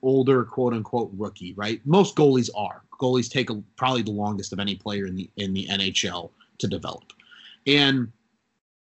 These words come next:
you know, to see him really just take this thing and run with it, right? I mean, he struggled a little bit in the A. We,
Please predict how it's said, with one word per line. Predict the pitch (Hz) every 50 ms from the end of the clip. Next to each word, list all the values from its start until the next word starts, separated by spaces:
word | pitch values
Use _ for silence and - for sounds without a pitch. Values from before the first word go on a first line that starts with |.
| _ _ -
you | 151 160 156
know, | 151 139 135
to | - 143 131
see | - - - 180 196 220 214
him | 156 139 160 156 151 147 143 143 139 127 _ _ _ _ _ _ _ _ _ _ _ _ _ _ - 117
really | 143 180 233 330 359
just | 247 175 147 - -
take | - - 151 180 185 -
this | 135 139 123 -
thing | - 139 123 123
and | - - -
run | - 131 160 151
with | 123 101 95
it, | 101 95
right? | 101 113 120 135 135 120
I | 131
mean, | 131 135 135 127 123
he | 123 131 135 127
struggled | 117 - - 127 127 147 147 151
a | 151
little | 139 135 135
bit | 131 135 143 139
in | 131
the | 135 135 -
A. | 104 110 110 110 110 110 110 104
We, | 117 123 123 120